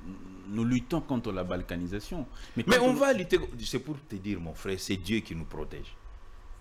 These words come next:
Speaker 2: C'est Dieu. Parce que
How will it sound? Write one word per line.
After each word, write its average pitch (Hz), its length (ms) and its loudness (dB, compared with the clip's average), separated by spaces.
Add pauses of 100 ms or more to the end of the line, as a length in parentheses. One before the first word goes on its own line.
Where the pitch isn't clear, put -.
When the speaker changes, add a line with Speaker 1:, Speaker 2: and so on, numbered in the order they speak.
(460)
Speaker 2:
C'est 117 200 2
Dieu. 101 220 0 (2250)
Parce - 180 10
que - 80 -8